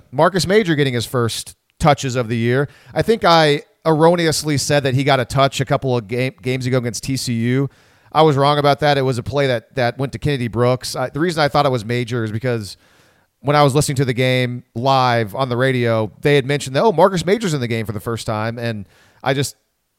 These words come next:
for some reason, I thought the ball went to him. Anyways, doesn't matter. Just, that's a, a, a crazy correction from a couple of podcasts ago. Uh, yeah, Marcus Major comes in garbage time. Sure, yeah, he looked good. Fine. It's good to have him back. At least they have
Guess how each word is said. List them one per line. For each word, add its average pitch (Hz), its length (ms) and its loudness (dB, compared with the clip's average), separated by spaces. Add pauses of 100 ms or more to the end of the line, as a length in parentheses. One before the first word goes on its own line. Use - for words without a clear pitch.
(320)
for 156 100 -2
some 151 180 0
reason, 139 220 0
I 123 40 2
thought 131 140 0
the 123 80 0
ball 120 200 2
went 113 100 -2
to 104 60 -4
him. 101 260 -4 (320)
Anyways, 151 420 4
doesn't 180 240 2
matter. 139 320 2
Just, 127 300 -8
that's 139 220 -2
a, 120 100 -4 (100)
a, 117 140 -8 (180)
a 135 80 -4
crazy 156 460 -2
correction 123 460 -2
from 120 100 -6
a 113 60 -4
couple 117 260 -2
of 107 60 -6
podcasts 110 480 -4
ago. 101 340 -2 (380)
Uh, 190 180 4
yeah, 185 140 4
Marcus 180 340 2
Major 165 260 0
comes 156 220 -2
in 156 100 0
garbage 147 320 4
time. 143 420 0 (920)
Sure, 156 260 0
yeah, 120 120 -2
he 127 80 -2
looked 170 180 -2
good. 156 360 2 (220)
Fine. 143 280 -2
It's 139 120 -6
good 170 120 0
to 160 40 4
have 147 180 6
him 143 120 -2
back. 127 260 2
At 131 60 -4
least 143 160 -4
they 139 100 0
have 127 320 0